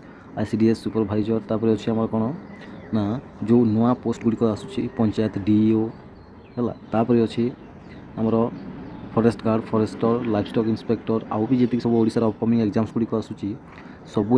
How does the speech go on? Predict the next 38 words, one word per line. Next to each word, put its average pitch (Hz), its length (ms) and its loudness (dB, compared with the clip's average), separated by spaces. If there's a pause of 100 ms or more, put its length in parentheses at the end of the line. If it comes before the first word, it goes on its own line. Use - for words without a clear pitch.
ଏକ୍ଜାମ୍ସ 113 300 0
ପାଇଁ 104 160 -2 (140)
ବହୁତ 104 200 -4 (140)
ହେଲ୍ପଫୁଲ୍ 117 400 0 (160)
ଆଉ 110 100 0
ବହୁତ 107 260 0
ଇମ୍ପୋର୍ଟାଣ୍ଟ 113 480 0
ରହିବ 104 220 2
ବୋଲି 107 180 2
ମୋର 104 100 -2 (500)
ଆଶା। - 240 -12 (100)
ଓକେ, 143 200 2 (280)
ତ - 160 -14
ଚାଲନ୍ତୁ 117 320 2
ଭିଡ଼ିଓଟିକୁ 107 280 0
ଷ୍ଟାର୍ଟ 113 320 -2
କରିବା। 113 180 2
ଯଦି 107 180 0
ଚ୍ୟାନେଲରେ 110 460 0
ନୂଆ 104 180 0
ଅଛନ୍ତି 110 280 -6
ତ - 40 0
ତାହେଲେ 104 360 -2 (720)
ଚ୍ୟାନେଲକୁ 113 340 2
ଗୋଟେ 107 260 -2
ସବସ୍କ୍ରାଇବ୍ 110 520 -4
କରିବେ 117 220 4
ଆଉ 110 120 2
ଭିଡ଼ିଓକୁ 107 340 -2
ଲାଇକ୍, 104 160 -4
ସେୟାର - 220 -8 (100)
କରିବେ। 90 260 -4 (880)
Next - 200 -6 (220)
ଆମର 110 200 2
ଯେଉଁ 101 220 -2 (680)
first 113 300 -4
question 110 300 -2
ହେଲା, 98 180 0